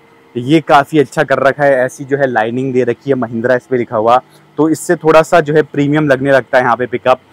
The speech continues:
बड़ी सी आपको जो है यहाँ पे wind screen देखने को मिलती है, तो इससे क्या है driver को आराम से पूरा road जो है एकदम clear दिखता है। दो wiper मिलेंगे यहाँ पर, इसी में जो है पानी के लिए यहाँ पे जो है यहाँ पे वॉशर unit दे रखी है।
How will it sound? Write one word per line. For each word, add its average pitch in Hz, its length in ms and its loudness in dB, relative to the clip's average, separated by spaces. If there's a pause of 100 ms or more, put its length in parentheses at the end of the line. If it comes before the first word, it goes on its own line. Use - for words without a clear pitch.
(260)
बड़ी 156 300 2
सी 185 180 -4
आपको 156 320 4
जो 147 140 0
है 156 140 2
यहाँ 139 180 2
पे 147 180 0
wind 135 240 -2
screen 139 340 -6
देखने 131 280 -2
को 135 100 -2
मिलती 120 300 -6
है, 143 120 0 (340)
तो 139 120 -4
इससे 143 320 -4
क्या 143 160 2
है 147 180 -2 (320)
driver 131 500 2
को 151 220 -2
आराम 131 380 4
से 156 160 -2
पूरा 135 300 -2
road 127 300 -2
जो 127 120 -6
है 135 120 -4
एकदम 127 240 -6
clear 123 340 -2
दिखता 123 320 -2
है। 127 80 2 (300)
दो 139 180 2
wiper 131 380 2
मिलेंगे 131 340 -2
यहाँ 127 180 0
पर, 131 200 -2
इसी 131 240 -14
में 139 140 -6
जो 127 120 -4
है 131 140 0
पानी 117 280 -4
के 120 120 -6
लिए 127 120 -4
यहाँ - 540 -8
पे 127 140 -4
जो 123 120 -6
है 127 80 -6
यहाँ 123 160 -2
पे 120 140 -2
वॉशर 110 420 -4
unit 117 300 -4
दे 117 120 -6
रखी 110 300 -8
है। 123 100 -4